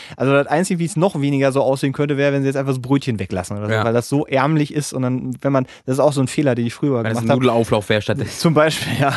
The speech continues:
Speaker 1: oder wenn man den Burger dann mal so aufklappt, ähm, äh, aus Gründen.
Speaker 2: Das mache ich, das ma-, das sollte man einfach nie machen bei
Speaker 1: Nee,
Speaker 2: Burger King.
Speaker 1: das sollte man
Speaker 2: Das nimmt
Speaker 1: das
Speaker 2: einfach die
Speaker 1: grund-,
Speaker 2: <laughs>
Speaker 1: grundsätzlich
Speaker 2: Illusion.
Speaker 1: nicht. Ja, eben, weil das ist, von außen ist es dann noch irgendwie okay und dann, dann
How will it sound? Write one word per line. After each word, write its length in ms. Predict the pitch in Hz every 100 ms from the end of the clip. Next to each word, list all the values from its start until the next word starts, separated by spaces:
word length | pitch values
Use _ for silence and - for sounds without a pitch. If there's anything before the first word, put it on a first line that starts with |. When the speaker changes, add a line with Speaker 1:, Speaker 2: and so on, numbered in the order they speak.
| -
Speaker 1:
oder 140 | 127
wenn 80 | 143
man 100 | 147
den 80 | 139
Burger 200 | 147 160
dann 100 | 143
mal 120 | 139
so 80 | 131
aufklappt, 680 | 135 170 - 131 113 - - - - - _
ähm, 640 | 127 117 117 117 117 117 -
äh, 200 | - -
aus 200 | 135 123
Gründen. 380 | - 135 160 131
Speaker 2:
Das 140 | 131 170
mache 160 | 170
ich, 40 | 175
das 120 | 165
ma-, 340 | 147 - 147
das 140 | 123 -
sollte 160 | 170
man 80 | 196
einfach 140 | 175 175
nie 100 | 156
machen 240 | 156 127
bei 100 | 113
Speaker 1:
Nee, 80 | 185
Speaker 2:
Burger 200 | 208 170
King. 180 | 113 95
Speaker 1:
das 140 | 131
sollte 220 | 160 165
man 140 | 160 156
Speaker 2:
Das 100 | 147
nimmt 240 | 139 165
Speaker 1:
das 60 | 147
Speaker 2:
einfach 240 | 151 147
die 120 | -
Speaker 1:
grund-, 160 | 143 208
Speaker 2:
<laughs> 120 | 165
Speaker 1:
grundsätzlich 440 | 175 311 - 147 151
Speaker 2:
Illusion. 220 | 156 123
Speaker 1:
nicht. 100 | -
Ja, 200 | 147 190
eben, 200 | 185 185
weil 100 | 156
das 100 | 156
ist, 120 | 165 -
von 140 | 165
außen 300 | 151 214 214
ist 80 | 180
es 140 | 180
dann 120 | 175
noch 100 | 170 165
irgendwie 240 | 190 170
okay 220 | 156 208
und 40 | 202
dann, 360 | 175 175 175 175
dann 440 | 160 160 165 156